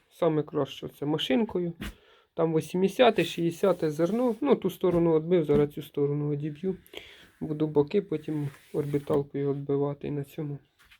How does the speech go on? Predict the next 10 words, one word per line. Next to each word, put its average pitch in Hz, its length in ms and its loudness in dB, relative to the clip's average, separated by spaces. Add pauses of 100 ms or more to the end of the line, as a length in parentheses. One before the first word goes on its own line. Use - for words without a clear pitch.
(880)
буде 156 260 2
все. 135 400 -4 (200)
Ну 269 220 2
і 160 100 4
готуватись 170 800 0 (440)
до 160 140 0
ґрунтування. 156 800 2
Так 143 240 -10
що 151 220 -14 (1400)
продовжуємо. 175 640 4